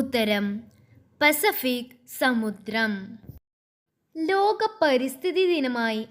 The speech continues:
ആചരിക്കുന്നത് ഏത് ദിവസമാണ്? ഉത്തരം ജൂൺ അഞ്ച്. കമ്പ്യൂട്ടർ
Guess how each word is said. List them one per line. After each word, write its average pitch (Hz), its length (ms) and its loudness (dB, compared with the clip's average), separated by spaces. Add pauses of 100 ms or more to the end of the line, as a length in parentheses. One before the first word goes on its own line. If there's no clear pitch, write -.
(200)
ആചരിക്കുന്നത് 220 920 -4 (800)
ഏത് 294 340 2 (180)
ദിവസമാണ്? 220 840 -4 (2000)
ഉത്തരം 233 500 -2 (640)
ജൂൺ 220 360 0 (260)
അഞ്ച്. 220 440 -2 (2000)
കമ്പ്യൂട്ടർ 440 600 2